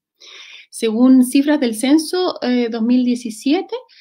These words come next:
eh, l-, en Chile aproximadamente dos millones ochocientas mil personas mayores de sesenta años, eh, corresponden, eh, digamos, son adultos mayores, y lo cual equivale a dieciséis coma dos por ciento de la,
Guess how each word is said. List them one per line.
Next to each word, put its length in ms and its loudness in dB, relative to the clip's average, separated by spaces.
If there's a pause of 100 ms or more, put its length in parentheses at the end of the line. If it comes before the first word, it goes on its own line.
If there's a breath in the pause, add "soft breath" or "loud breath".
(200 soft breath)
eh, 380 -4
l-, 240 -4
en 220 -4
Chile 520 0
aproximadamente 760 -2
dos 340 -2
millones 480 0
ochocientas 600 -8
mil 200 4
personas 720 0 (200 soft breath)
mayores 360 0
de 100 0
sesenta 500 2
años, 340 4 (300 loud breath)
eh, 260 0
corresponden, 640 0 (140)
eh, 160 -4
digamos, 520 -4
son 220 2
adultos 380 -6
mayores, 520 0 (280 loud breath)
y 340 4
lo 140 2
cual 180 2
equivale 540 2
a 100 2
dieciséis 540 -6
coma 180 -8
dos 220 -8
por 120 -4
ciento 340 -2
de 100 -4
la, 260 -4